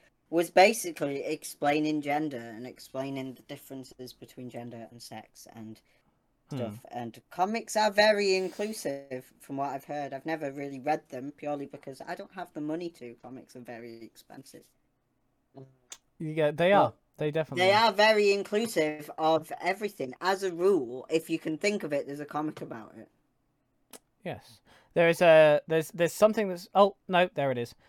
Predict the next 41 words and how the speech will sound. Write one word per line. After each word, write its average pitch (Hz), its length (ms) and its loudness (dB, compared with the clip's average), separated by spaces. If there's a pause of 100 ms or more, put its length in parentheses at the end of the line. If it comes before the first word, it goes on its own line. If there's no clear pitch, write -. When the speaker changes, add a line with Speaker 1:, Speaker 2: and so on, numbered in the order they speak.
(180)
Speaker 2:
Uh, 156 380 10
if, - 720 0
if 208 440 -2
there 233 180 2
are 202 400 6
any 170 160 -2
non-monogamous 165 680 -2
people 160 500 -2 (240)
listening 156 340 -2
to 156 80 -12
this 160 200 2
and 147 120 -6
despairing 147 800 2 (100)
like 135 280 -2
I 147 160 2
do 147 280 -2 (260)
all 143 200 0
the 151 160 2
time, 151 440 6 (120)
<laughs> - 160 -20
every 151 240 2
time 156 260 2
I 147 80 4
think 165 240 -2
about 139 240 0
this, 147 260 -2 (300)
um, 139 680 8 (520)
and 147 260 4
you, 170 260 -8
uh, 143 200 0
uh, 143 220 0
or 185 280 4
if 170 120 -6
there's, 156 340 -6
um, 160 240 -12
any 156 220 -6
monogamous 156 400 -4
people 151 300 -6
who 143 100 -6
just 127 180 -12
wanna 123 220 -8